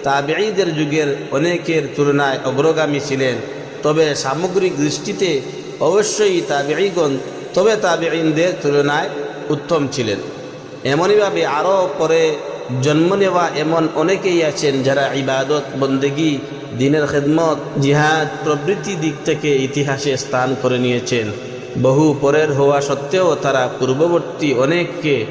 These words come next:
টপকে গিয়েছেন। এটা এই যুগে অসম্ভব। তাই পরবর্তীকালীন হওয়ার হতাশার কোনো কারণ নেই।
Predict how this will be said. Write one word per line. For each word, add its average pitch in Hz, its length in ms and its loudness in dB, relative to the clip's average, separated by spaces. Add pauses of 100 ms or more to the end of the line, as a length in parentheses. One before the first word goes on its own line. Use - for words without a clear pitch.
(320)
টপকে 175 380 0
গিয়েছেন। 123 540 -2 (720)
এটা 175 460 2 (460)
এই 190 200 4
যুগে 202 340 0
অসম্ভব। 139 640 2 (520)
তাই 156 400 0 (420)
পরবর্তীকালীন 180 960 0
হওয়ার 147 420 2
হতাশার 151 440 -2 (140)
কোনো 147 320 4
কারণ 147 280 2
নেই। 175 320 2